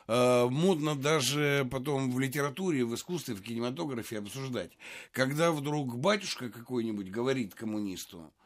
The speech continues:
"Ну, это же не важно, во что верить. Важно, чтобы верить". И это была совершенно сознательная конструкция, где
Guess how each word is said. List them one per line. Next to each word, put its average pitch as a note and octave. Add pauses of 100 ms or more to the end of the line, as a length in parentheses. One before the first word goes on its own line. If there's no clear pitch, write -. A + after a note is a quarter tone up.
(340)
"Ну, G#3
это G#3+
же F3+
не G#3
важно, D3
во G#2
что -
верить. G2 (500)
Важно, D#3+
чтобы C#3
верить". D3 (360)
И C#3
это D3+
была E3+
совершенно E3+
сознательная D3
конструкция, A#2 (340)
где A#2+